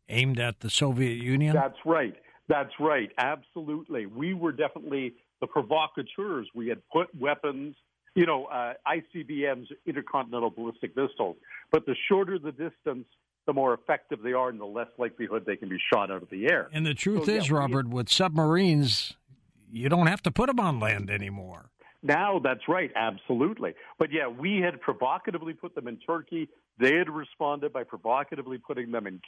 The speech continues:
Speaker 2: Cuba, which, of course, is in spitting distance, practically swimming distance of Florida,
Speaker 1: Yep.
Speaker 2: and certainly I C B M distance of Washington, D C, and New York City, the capital,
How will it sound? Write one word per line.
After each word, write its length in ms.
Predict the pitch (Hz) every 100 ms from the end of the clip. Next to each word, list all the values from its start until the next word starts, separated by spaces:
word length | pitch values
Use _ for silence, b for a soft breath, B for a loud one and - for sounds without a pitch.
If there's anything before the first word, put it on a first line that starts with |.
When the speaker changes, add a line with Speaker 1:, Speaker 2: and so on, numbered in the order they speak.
| 208
Speaker 2:
Cuba, 320 | 233 196 180
which, 200 | 120 -
of 80 | -
course, 260 | - 113 90 120
is 120 | 92
in 180 | 107 98 - b b _ - -
spitting 400 | 214 269 226 139
distance, 440 | 131 - 120 92
practically 520 | - 147 139 123 117 110
swimming 300 | - 208 196
distance 380 | 120 113 - 101 -
of 80 | 90 -
Florida, 480 | 269 139 127 123 -
Speaker 1:
Yep. 220 | 117 120 -
Speaker 2:
and 200 | 143 123 _ -
certainly 460 | 226 269 165 131
I 200 | 127 123 120
C 140 | 139 117
B 200 | 123 123
M 100 | 110
distance 420 | 120 - 123 110
of 100 | 101
Washington, 560 | 92 101 - 127 104 95
D 120 | 104 101 -
C, 260 | 160 160 - B -
and 120 | 123
New 80 | 117
York 300 | 120 101 82 -
City, 300 | 180 175 165 - _ -
the 60 |
capital, 640 | 131 - 175 - 160 160 156